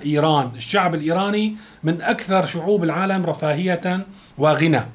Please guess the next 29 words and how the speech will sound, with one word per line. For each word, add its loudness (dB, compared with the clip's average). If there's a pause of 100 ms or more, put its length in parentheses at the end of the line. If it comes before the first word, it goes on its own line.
(420)
ليش 2
ما 0
عم 2
يعمل 0
هيك؟ -2
وينه، 2
آه، -4
يعني -2
وين 4
الموارد 4
الإيرانية -4
عم -6
تنصرف؟ -8 (440)
بتشوفوا 2
على 4
مدى 4
السنين -2
الماضية 0
كلها -4
أخبار 4 (280)
من 2
هذا 4
النوع. -2 (400)
طبعًا 4
بدنا 2
نعرف 2
إنه 0
وين 4
إيران. 0